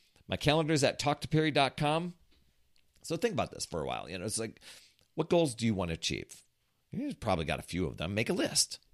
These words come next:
Make a list of the goals that you want to achieve. You know, the ones that you're like, "Okay,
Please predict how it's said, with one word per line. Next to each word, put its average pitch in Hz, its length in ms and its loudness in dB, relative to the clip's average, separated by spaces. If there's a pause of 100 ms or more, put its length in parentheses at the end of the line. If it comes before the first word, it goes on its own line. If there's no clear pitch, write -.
Make - 180 -6
a - 20 -8
list 120 320 -6
of 123 100 -14
the 135 80 -6
goals 78 360 -4
that - 180 -12
you 87 80 -4
want 90 180 -4
to 92 80 -6
achieve. 92 260 -4
You 127 60 -8
know, 156 140 0
the 165 80 0
ones 170 260 6
that 165 80 4
you're 143 80 6
like, 117 260 2
"Okay, 101 340 -2